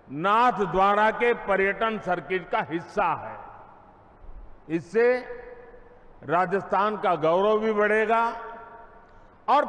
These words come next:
पर्यटन उद्योग को भी बहुत लाभ होगा। साथियों,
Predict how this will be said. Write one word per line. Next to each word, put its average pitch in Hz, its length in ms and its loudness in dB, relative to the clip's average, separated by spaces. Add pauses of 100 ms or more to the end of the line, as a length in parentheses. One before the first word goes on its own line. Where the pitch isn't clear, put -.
(140)
पर्यटन 226 500 2
उद्योग 190 560 0
को 190 180 2
भी 202 220 2 (1200)
बहुत 175 500 0
लाभ 156 360 2
होगा। 117 380 -6 (1400)
साथियों, 175 580 -2